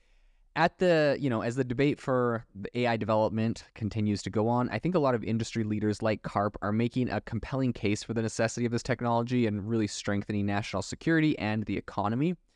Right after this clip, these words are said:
and are demonstrating that A I's benefits could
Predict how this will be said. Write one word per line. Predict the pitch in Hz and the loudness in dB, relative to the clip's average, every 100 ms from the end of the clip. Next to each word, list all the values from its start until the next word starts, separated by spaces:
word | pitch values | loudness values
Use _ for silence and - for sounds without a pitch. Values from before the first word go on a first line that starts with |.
| _ _ _ | _ _ _
and | 127 147 | -2 0
are | 139 | 2
demonstrating | 147 151 - 147 139 | 2 2 2 2 2
that | 127 | 0
A | 120 123 | 0 0
I's | 120 104 | 0 0
benefits | 92 123 127 - 117 - | -2 0 0 2 0 -2
could | - - 131 | -10 -2 0